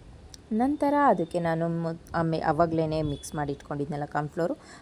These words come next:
ಅದನ್ನು ಇದಕ್ಕೆ ಹಾಕ್ತೀನಿ. ಲೋ ಫ್ಲೇಮಲ್ಲಿ ನೀಟಾಗಿ ಕೈ ಆಡ್-, ಕೈ ಬಿಡ್ದಂಗೆ ಮಿಕ್ಸ್ ಮಾಡ್ಕೊತೀನಿ. ಈಗ ನೋಡ್ತಾ ಇರ್ಬೋದು ನೀವು ಗಟ್ಟಿ ಆಗ್ತಾ ಇದ್ದದು, ಸ್ವಲ್ಪ ಕನ್ಸಿಸ್ಟೆನ್ಸಿ ಇದು ಬಂತು ಅಂದಾಗ ಸ್ವಲ್ಪ ತೆಳ್ಳನೇ ಇರಲಿ, ಆ ಒಂದು ಬಟ್ಲಿಗೆ ಹಾಕ್ಬಿಟ್ಟು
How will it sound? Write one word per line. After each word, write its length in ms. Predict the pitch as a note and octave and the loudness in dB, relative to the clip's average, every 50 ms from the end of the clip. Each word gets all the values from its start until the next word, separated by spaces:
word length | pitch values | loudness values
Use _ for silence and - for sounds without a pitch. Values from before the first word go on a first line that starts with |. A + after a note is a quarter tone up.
| - - | 0 2
ಅದನ್ನು 380 | - E3 D3+ D#3+ E3 F#3+ F#3+ E3+ | 4 4 4 4 2 2 2 2
ಇದಕ್ಕೆ 220 | D3 D3+ - D#3 | 2 2 0 0
ಹಾಕ್ತೀನಿ. 360 | C#3+ C#3+ - G3 G#3+ A#3+ B3+ | -2 -2 0 0 0 2 2
ಲೋ 440 | A#3 G3 F3 E3 E3 E3 F3+ G#3 B3 | 2 4 4 4 6 6 6 4 4
ಫ್ಲೇಮಲ್ಲಿ 600 | A#3+ - - F3 D3+ D3 C#3+ C#3+ C#3 D3 F#3 A#3+ | 2 2 0 0 0 0 0 -2 -2 0 0 2
ನೀಟಾಗಿ 640 | A#3 G#3 F3 E3 D#3+ D#3+ D#3+ D#3+ - D3+ D3 E3+ F#3+ | 2 2 2 2 0 0 0 0 0 0 0 0 0
ಕೈ 260 | F#3 - D#3+ D3+ D3 D3+ | 2 2 2 4 4 6
ಆಡ್-, 260 | D3 C#3+ C#3+ D3 - - - - | 6 4 4 2 -2 -8 -2 2
ಕೈ 180 | F3 E3+ F3 | 4 4 4
ಬಿಡ್ದಂಗೆ 440 | D#3+ D#3+ D3+ C#3 C3+ C3+ C#3+ F3 A3 | 4 4 2 2 0 -2 -2 0 0
ಮಿಕ್ಸ್ 280 | G#3+ F3 C#3+ - - E3 | 0 0 0 -2 -4 -6
ಮಾಡ್ಕೊತೀನಿ. 540 | D3 C#3 - C#3+ C3+ C3 - D3 - E3+ | -6 -4 -4 -6 -6 -4 -4 -4 -2 0
ಈಗ 160 | G3 G#3+ G#3 A3+ G#3+ | 0 2 4 4 4
ನೋಡ್ತಾ 280 | G3 F#3+ F#3+ F#3+ G#3 | 4 4 2 4 2
ಇರ್ಬೋದು 240 | G#3 G3 F#3 F3+ E3+ | 2 4 4 2 2
ನೀವು 140 | E3 E3+ F3 | 2 0 -2
ಗಟ್ಟಿ 340 | D#3+ C#3+ C3 - - D#3+ D#3+ | -2 -2 -2 -2 0 2 2
ಆಗ್ತಾ 300 | D#3 D3 C#3+ - - D3+ | 2 2 0 -2 -2 -2
ಇದ್ದದು, 340 | C#3+ C#3 D3 C#3+ C#3+ D#3 A3 - - - - - - - - | -2 0 -2 -2 -4 -4 -6 -6 -10 -14 -16 -16 -14 -6 0
ಸ್ವಲ್ಪ 300 | - G#3+ G#3+ A3+ - C4 | 2 2 2 2 2 2
ಕನ್ಸಿಸ್ಟೆನ್ಸಿ 720 | A#3+ G#3+ F#3+ F#3+ - G3+ - - G3+ F#3 F3 - F#3 F3 E3 | 4 4 4 2 2 -2 -6 -4 -4 -4 -2 0 0 0 0
ಇದು 160 | D3+ D3 - | -2 -4 -4
ಬಂತು 340 | C#3+ C#3 C#3 C#3+ - D#3+ D3+ | -4 -4 -4 -4 -2 -2 -2
ಅಂದಾಗ 300 | C#3+ C#3 C3 C3+ - F3 | 0 -2 -2 -4 -2 -2
ಸ್ವಲ್ಪ 300 | G3 - F3 D3+ - D3+ | -2 -2 -2 -4 -4 -6
ತೆಳ್ಳನೇ 680 | - - D3+ C#3+ C#3 D3 E3 F3+ F3 E3+ E3 D#3 C#3+ | -4 -2 0 2 2 4 4 4 4 4 2 0 0
ಇರಲಿ, 200 | C#3+ D3 F#3+ - - - - - - - - - | 0 0 -2 -4 -4 -10 -20 -20 -20 -4 2 4
ಆ 60 | A#3 | 6
ಒಂದು 180 | A#3+ A3+ G#3+ | 6 8 6
ಬಟ್ಲಿಗೆ 580 | G3 F#3+ F#3 F3+ - F#3+ G3 F#3+ E3+ D#3 G3 A#3 | 6 6 4 2 2 0 2 2 2 2 2 2
ಹಾಕ್ಬಿಟ್ಟು 800 | A3 F3 D#3 C#3+ - - D#3+ C#3+ - C4 E4 G4+ - - - | 2 2 0 -2 -4 -6 -6 -4 -2 -2 -2 -2 -4 -10 -20